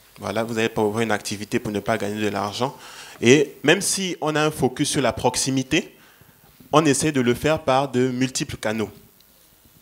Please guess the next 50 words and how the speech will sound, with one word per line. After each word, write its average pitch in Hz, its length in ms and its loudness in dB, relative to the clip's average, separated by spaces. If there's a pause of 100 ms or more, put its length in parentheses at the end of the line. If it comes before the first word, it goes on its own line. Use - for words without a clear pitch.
(500)
C'est-à-dire, 127 220 6
on 160 80 6
a 147 80 8
le 120 60 6
cano-, 117 360 4
le 120 100 2
canal 117 480 0 (440)
du, 110 300 2
du, 104 120 -2
du, 104 300 -2
du 101 140 -4
mobile, 107 360 2 (360)
donc 110 160 -4
prendre 123 180 -4
les 104 80 0
paris, 110 300 4
et 190 40 -4 (280)
il 113 80 0
y - 20 6
aura 131 120 2
le 131 80 4
canal 120 300 0
physique. 107 540 -8 (220)
Mais 110 80 2
le 113 80 6
canal 123 260 4
physique, 127 240 0
pour 120 100 -2
gagner 117 180 4
de 117 100 8
l'argent 107 340 4
là-bas, 101 300 4
on 131 60 2
ne 120 40 -2
peut 127 80 0
pas 123 160 0
mettre 117 380 -2
un, 123 400 0
un, 120 500 2
c'est - 120 -6
comme 135 120 2
si 135 100 -2
on 135 40 0
mettait 113 240 -2
un 127 80 2
kiosque 127 260 0
P 127 140 2
M 120 180 0
U 117 80 0
G, 123 260 2